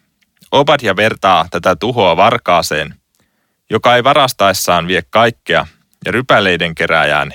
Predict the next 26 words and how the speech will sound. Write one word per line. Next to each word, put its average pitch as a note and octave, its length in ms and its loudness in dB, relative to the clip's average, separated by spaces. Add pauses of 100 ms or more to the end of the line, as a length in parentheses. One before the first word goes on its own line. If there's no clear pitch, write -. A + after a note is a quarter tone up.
(140)
joka F2 220 0
jättää F#2 380 0
aina F#2+ 160 0
jotain F#2 480 0
rypäleitä D2+ 500 -4
jälkeensä. C#2+ 720 -6 (1080)
Näille B2+ 400 2
vastakohdaksi F#2 880 -2 (440)
sen A#2 240 -2
sijaan F#2+ 300 0
Jumalan A2+ 420 2
tuomio F2 500 0 (280)
kohtaa F#2+ 420 0
koko F#2+ 340 0
Edomia E2 560 0
kokonaisuudessaan. C2+ 1200 -4 (1080)
Koko D3+ 300 0
maa A#2+ 260 2
tutkitaan F2+ 540 -4
tarkoin F2+ 600 0 (240)
ja F2 100 -6
kaikki B2 360 -2
sen F2 200 -6
teot E2+ 300 -2
tuodaan D2 420 -4
julki. C2+ 440 -14